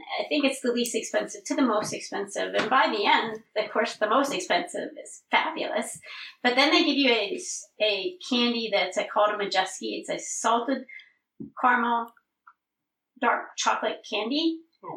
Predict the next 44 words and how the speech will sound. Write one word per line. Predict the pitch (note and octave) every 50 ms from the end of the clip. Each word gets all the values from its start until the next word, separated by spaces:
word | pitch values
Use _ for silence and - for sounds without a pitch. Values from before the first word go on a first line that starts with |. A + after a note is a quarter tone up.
| - -
It's | - -
a | A3 G#3 -
Polish | - A3+ G#3+ A3 G#3+ -
candy | - - G#3+ G3+ G3+ -
called | - G3+ G3+ G3
a |
Majewski. | G3 F#3+ F3 E3 G3 G3+ - - - - - - - - - - - - - _ _ _ _ _ _ _ _ -
I | A3+ A3+
tasted | - C4+ C#4 C4 - B3+ - -
that | C4 D4+ D4 C#4+ -
and | A#3+
then | B3+ C4 C4+
went | C#4 D4 D4
back | E4 E4 E4 E4
to | - D4
that | C4 A#3+ - - - -
first | A#3 C#4+ D4+ D4+ - F#4
one. | F4+ F4+ F#4+ G#4+ A4 - - _ _ _ _ _ _ _ _ _ _ _ _ _ _ _ _ _ _ _ _
Suddenly | - A#3 A#3+ B3 B3+ B3 G#3
that | A#3 - D#4 D#4+
was | D#4+ C4+ A3+ -
amazing, | - - - G3+ G3+ A#3 C#4+ E4 D#4+ B3+ G3+ F#3 - - - -
that | A#3 A3+ - -
first | B3 B3 A#3+ B3 C#4
<laughs> |
one. | D4 E4+ E4+ - - F#4 - F#4 F4+ F4 E4 D#4+ E4+ G#4 A4 G#4+ G4 F#4+ - -
So | - D4+ D4+
I | C4 B3
said, | - A#3+ A#3 A#3 - - - _ _ _ _ G3 G3 G3 F#3+ - _ -
"That | A3 G#3 G3+ A3 -
must | G#3+ B3 B3+ - -
be | D4 D4+
something." | - - G4 G#4 G4+ - C4 A3+ A3+ A3
So | - - A#3
that's | A#3+ B3 - - D4
when | C4+ B3+ B3+
we | B3 A#3+
started. | A#3+ - B3+ A#3+ A3 A3 A3 - - G3 A3
We | G#3
went | G#3 G#3 G#3
from | - G#3+ A3+ C4
there | C#4 C4+ C#4 B3+
to | A#3+ -
doing | - A#3+ A3+ A3